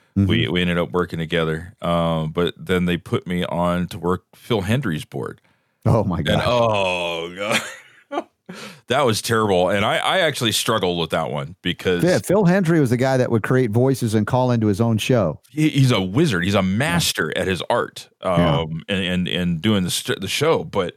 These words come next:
Speaker 1: Mm-hmm.
Speaker 2: it, it just impossible to work with.
Speaker 1: Right.
Speaker 2: Uh, and it wasn't because necessarily, uh, that,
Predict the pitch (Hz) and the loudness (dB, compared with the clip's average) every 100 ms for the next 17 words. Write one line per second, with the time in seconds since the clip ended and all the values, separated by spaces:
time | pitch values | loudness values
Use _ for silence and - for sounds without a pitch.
0 | - 101 90 80 _ _ _ _ _ - | 0 2 4 0 _ _ _ _ _ -10
1 | 139 - 120 110 123 - - 139 123 - | -10 -8 -12 -4 -4 -4 -6 -4 -2 -4
2 | 180 196 127 123 113 185 220 117 101 - | -4 -4 -2 -2 -2 -2 -2 -4 -6 -8
3 | _ _ - 101 - - - - 117 110 | _ _ -4 0 0 -4 -12 -2 2 4
4 | 107 107 110 101 104 - 127 123 123 127 | 4 4 4 2 -2 -2 0 2 2 2
5 | 165 214 226 226 - 143 135 123 113 120 | 4 2 0 -6 0 2 4 2 2 0
6 | - - 131 120 113 107 107 - 95 95 | -2 -2 2 2 4 2 0 0 0 2
7 | 92 90 90 85 87 95 - | 2 0 -4 -8 -2 -2 -2